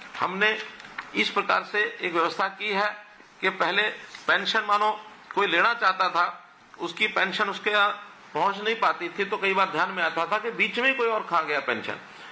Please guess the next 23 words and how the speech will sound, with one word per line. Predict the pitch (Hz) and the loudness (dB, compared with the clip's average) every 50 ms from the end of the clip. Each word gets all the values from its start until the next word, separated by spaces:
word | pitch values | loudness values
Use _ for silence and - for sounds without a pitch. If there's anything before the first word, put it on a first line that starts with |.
| - - - | -16 -8 -4
किसी | 196 180 185 233 240 | -4 0 2 2 2
का | 233 233 | 4 2
हक | 202 160 190 214 - - | 2 2 0 -2 -4 -4
कोई | 208 214 | -2 2
और | 233 247 247 | 2 2 2
मार | - 175 143 135 117 | 2 2 0 0 -2
ले | 120 110 107 | -4 -8 -6
गया। | - - 95 95 - - - - - - - | -6 -6 -8 -8 -8 -12 -20 -20 -20 -10 -4
तो | 202 208 | 0 0
ऐसे | 220 - 196 233 233 | 0 0 0 -2 -2
हक | 180 147 196 226 - | 0 0 0 -2 -2
मारने | 240 220 196 190 190 185 180 180 | 2 4 4 6 6 4 2 2
का | 175 165 | 2 2
भी | 156 143 160 202 127 - - - - - - - - | 2 2 0 0 0 -2 -6 -10 -16 -18 -12 -4 -2
एक | 175 - - - - | 0 0 0 -2 -4
जो | - | -4
सिलसिला | - - 160 139 - - 190 185 | -4 -4 -4 -6 -4 -2 0 0
होता | 165 156 156 156 156 | 0 0 0 -2 -2
था, | 156 - 196 | 0 0 0
उसको | 180 147 - - - 170 | -2 -2 -4 -4 -2 -2
हमने | 156 156 151 | -2 -2 -2
बंद | 127 104 120 143 151 | -2 -2 -2 -2 -2
किया। | 151 180 196 202 214 | 0 2 2 2 2